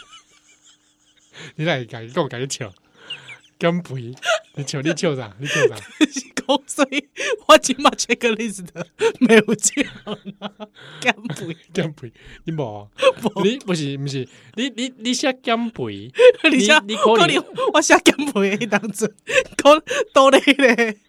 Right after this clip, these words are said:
Speaker 2: 碰一点馆，吃，吃迄个洋芋片，你知道吗？<laughs> 我写减肥。
Speaker 1: 不是，我跟你讲，
Speaker 2: 啊。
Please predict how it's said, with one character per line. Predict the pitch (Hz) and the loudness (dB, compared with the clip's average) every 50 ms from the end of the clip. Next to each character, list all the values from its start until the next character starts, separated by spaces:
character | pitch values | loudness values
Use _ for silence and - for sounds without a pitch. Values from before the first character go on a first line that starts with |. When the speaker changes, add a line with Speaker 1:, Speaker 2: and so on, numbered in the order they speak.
| _ _ | _ _
Speaker 2:
碰 | - - 269 254 233 | 0 0 2 2 2
一 | 277 269 | -2 -4
点 | 233 196 240 - 254 247 - | -4 -4 -4 -4 -4 -6 -8
馆， | - - - 175 180 - _ _ _ - 554 554 508 427 | -10 -12 -12 -12 -14 -14 _ _ _ -10 -8 -8 -6 0
吃， | - 262 - - 180 165 - - - 392 403 311 - - - - _ - - 415 415 - - - | 0 2 2 2 0 -2 -4 -4 -2 -2 -2 -2 -4 -10 -20 -20 _ -4 -4 -4 -4 -4 -6 0
吃 | - 226 | 2 4
迄 | 196 196 226 240 247 | 4 4 2 0 0
个 | - 202 196 190 196 _ - 427 466 466 453 392 - - 214 | 0 -2 -2 -4 -6 _ 0 0 2 4 2 2 0 -2 -2
洋 | 170 170 214 | -2 0 0
芋 | 226 220 | 0 2
片， | 196 214 208 190 190 | 4 4 4 6 4
你 | 202 | 4
知 | 180 | 2
道 | 165 156 | 2 0
吗？ | 160 131 - - 143 143 131 - 247 240 | -2 -2 -4 -8 -10 -6 0 2 2 2
<laughs> | 247 247 226 | 2 0 -2
我 | 208 202 | -2 -6
写 | - 196 190 - - - - - - - - _ _ - | -8 -8 -10 -10 -14 -20 -20 -20 -20 -20 -20 _ _ -8
减 | 175 170 170 175 170 | -6 -4 -2 0 0
肥。 | 185 175 170 165 - 156 139 131 131 139 156 - - - 719 679 - - | 0 -2 -2 -4 -6 -8 -8 -8 -6 -6 -6 -6 -6 -8 -8 -10 -12 -12
Speaker 1:
不 | 123 | -12
是， | 117 120 | -10 -6
我 | 135 | -4
跟 | 170 170 | -2 -2
你 | 147 123 | -2 -4
讲， | 127 117 98 - _ _ _ | -6 -8 -10 -14 _ _ _
Speaker 2:
啊。 | 160 147 | -16 -16